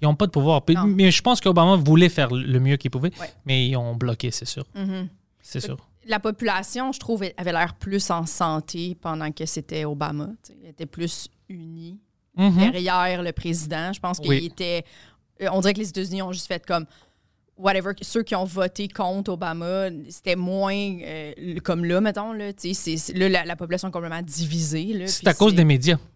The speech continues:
Speaker 2: Ouais, ouais,
Speaker 1: C'est
Speaker 2: ouais.
Speaker 1: à cause, parce que quand Obama va gagner, t'avais pas la mo-, t'as, Fox News disait pas comme, euh, « Oh fuck, ce dictateur noir va faire. » Il disait pas des choses faux comme ça pour commencer une guerre civile.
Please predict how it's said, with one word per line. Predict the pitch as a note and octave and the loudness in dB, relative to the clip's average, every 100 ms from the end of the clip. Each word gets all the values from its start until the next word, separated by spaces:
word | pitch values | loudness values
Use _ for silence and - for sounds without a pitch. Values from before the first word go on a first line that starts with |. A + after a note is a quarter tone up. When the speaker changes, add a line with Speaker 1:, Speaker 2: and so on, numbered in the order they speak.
| - - | -18 -2
Speaker 2:
Ouais, | |
ouais, | F3+ F3 E3+ D3+ | 0 2 0 -2
Speaker 1:
C'est | D#3 | 2
Speaker 2:
ouais. | |
Speaker 1:
à | D#3 | 2
cause, | D#3 E3+ | 4 2
parce | C#3+ | 2
que | - | 0
quand | C#3+ F#3+ G3 | 2 6 6
Obama | D#3+ D3 E3 E3 | 8 6 8 6
va | C#3 | 6
gagner, | C#3 F3 | 4 4
t'avais | D3+ C#3 C3+ | 4 4 4
pas | F#3+ | 4
la | F#3 C3+ | 4 4
mo-, | C#3 C#3 - | 2 0 -4
t'as, | D#3+ D#3+ - | -2 -2 0
Fox | A3 G#3+ - | 2 2 6
News | E3 G3 G#3 | 8 8 8
disait | B2+ D#3 C#3+ C#3+ | 6 6 8 6
pas | E3 E3+ | 6 4
comme, | - C#3+ C3+ | 4 4 4
euh, « | C3 B2+ - - - | 2 0 -6 -18 -8
Oh | - A#3+ A3 | 2 4 4
fuck, | - B3+ - | 2 0 0
ce | - G3 | 0 2
dictateur | D#3 C#3+ - A3 G#3+ A#3+ B3 G#3+ | 2 2 2 -2 0 4 4 4
noir | F#3 C4+ C4 A#3 | 4 4 4 4
va | G3 F#3+ | 4 4
faire. » | - A3+ | 4 4
Il | D#3 C#3 | 4 4
disait | D3 D#3 | 4 4
pas | G#3 | 6
des | F#3 | 4
choses | C#3+ F3 C#3+ | 6 6 4
faux | - F3+ | 4 4
comme | E3 C3+ | 4 4
ça | F3 | 4
pour | D3+ | 4
commencer | - C#3 C3 - | 4 2 2 4
une | D3 | 4
guerre | C3 C3+ | 4 2
civile. | - C#3+ D#3+ | 2 0 0